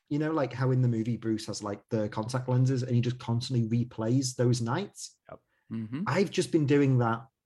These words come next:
Speaker 1: with the movie, to be honest. It's great. It's everything I love about Batman. I'm a huge fan of Matt Reeves as a filmmaker. I've loved pretty much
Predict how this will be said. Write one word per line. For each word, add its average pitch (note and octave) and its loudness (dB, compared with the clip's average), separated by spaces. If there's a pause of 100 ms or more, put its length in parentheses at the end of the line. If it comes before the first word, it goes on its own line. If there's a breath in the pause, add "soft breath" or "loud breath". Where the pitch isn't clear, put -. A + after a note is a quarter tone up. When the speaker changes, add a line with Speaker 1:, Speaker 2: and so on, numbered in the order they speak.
(140)
Speaker 1:
with B2+ 4
the A#2 -2
movie, A#2 2 (380)
to - -10
be G#2 -6
honest. A#2 -6 (1300)
It's - -2
great. C#3 2
It's A#2 -4
everything C#3 2
I C3+ 2
love B2 6
about B2 -2
Batman. A#2 -6 (460 soft breath)
I'm B2 4
a B2 6
huge B2 2
fan B2 0
of A#2+ -2
Matt A#2+ -4
Reeves A#2+ -2
as A2 -8
a A2 -12
filmmaker. B2 2 (140)
I've A2 -4
loved A2+ -2 (180)
pretty D#3 0
much F3+ -2